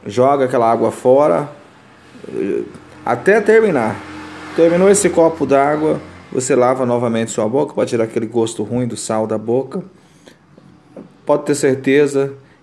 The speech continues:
que a sua dor de dente vai sair na hora. Isso é, pode fazer, fazer o teste. Se o seu dente tiver buraco, cara,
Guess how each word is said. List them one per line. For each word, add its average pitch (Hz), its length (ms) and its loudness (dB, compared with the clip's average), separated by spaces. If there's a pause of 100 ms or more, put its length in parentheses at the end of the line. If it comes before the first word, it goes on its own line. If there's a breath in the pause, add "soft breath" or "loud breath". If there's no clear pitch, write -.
que - 80 -8
a 127 60 -6
sua 127 220 0
dor 120 220 2
de 120 100 0
dente 120 320 -2
vai 117 160 0
sair 117 460 -2
na 117 380 -2
hora. 107 500 0 (460 soft breath)
Isso 131 380 -2
é, 123 320 2
pode - 300 -2
fazer, 87 240 -4 (640 soft breath)
fazer - 280 -6
o 120 60 -2
teste. 127 580 0
Se - 80 -12
o - 40 -14
seu 127 160 0
dente 127 220 0
tiver 127 240 2
buraco, 120 520 0
cara, 98 260 -6